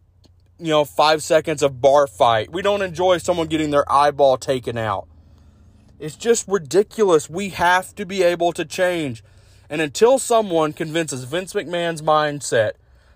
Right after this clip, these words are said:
to change and that new superstars coming up from N X T and Triple H's product can succeed, the main card will never change. We're having success in N X T, so naturally, bring 'em to the main card, give 'em thirty seconds,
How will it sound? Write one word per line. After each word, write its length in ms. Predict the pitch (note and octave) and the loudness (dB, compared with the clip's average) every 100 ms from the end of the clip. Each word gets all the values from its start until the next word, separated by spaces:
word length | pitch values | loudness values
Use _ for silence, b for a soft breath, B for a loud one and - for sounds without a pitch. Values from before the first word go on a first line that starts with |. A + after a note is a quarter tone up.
| - | -14
to 120 | D#3+ | -12
change 560 | - F#3+ E3 C#3+ B2+ C#3+ | -6 -4 -2 -4 -6 -4
and 160 | C#3+ | -2
that 120 | C3+ | -2
new 260 | C#3+ E3+ A3+ | -2 -2 -2
superstars 640 | - G#3+ F3 E3+ E3+ D#3+ | -2 -4 -2 2 4 4
coming 200 | - E3+ | 2 0
up 80 | D#3 | 0
from 100 | G2 | 0
N 100 | D3+ | -2
X 140 | E3 - | -2 -2
T 180 | D#3 C#3+ | -4 -4
and 100 | - | -4
Triple 320 | F3+ E3 E3+ | -6 -2 -2
H's 320 | E3 E3 D3+ | -2 -6 -10
product 680 | _ - D#3 A2+ A2 - - _ _ _ _ _ _ b b b b | _ 2 2 4 -2 -4 -18 _ _ _ _ _ _ b b b b
can 180 | D#3 C#3 | -4 -2
succeed, 680 | - F#3+ - G3 C#3+ A#2 - _ _ _ _ _ _ - | -4 -6 -4 -4 -4 -8 -12 _ _ _ _ _ _ -6
the 100 | C#3 | 0
main 280 | C#3+ E3+ | 2 0
card 400 | E3 F3 D3 B2+ | 2 4 4 2
will 380 | B2+ D3+ D#3 D3+ | 0 4 6 4
never 600 | C3 D3 D3 C3+ C#3+ C#3 - - | -2 0 2 2 0 -2 -6 -14
change. 540 | - C#3+ A#2+ G2 - _ _ _ | -6 -6 -6 -10 -16 _ _ _
We're 120 | C3 D3 | -2 0
having 220 | D3 C#3+ | 0 -2
success 500 | C#3+ A#2+ D#3+ E3 D#3+ | -6 0 2 2 0
in 100 | D#3+ | -2
N 120 | E3 | -2
X 140 | E3 | -2
T, 240 | - G3 F3 | -4 -8 -6
so 160 | - | -2
naturally, 600 | C3+ C3 D3 - F3 F#3 _ _ | 0 0 -2 -2 -4 -4 _ _
bring 140 | - D3 | -6 -4
'em 100 | D3 | 0
to 80 | D3+ | 0
the 100 | D3 | 0
main 240 | D#3 E3 | -2 0
card, 300 | F3 F3 E3+ | 4 4 4
give 160 | C#3+ C3+ | 0 0
'em 140 | B2 | -4
thirty 380 | - E3+ E3 E3 | -2 2 2 0
seconds, 500 | - E3+ F3 E3+ | 0 0 0 -6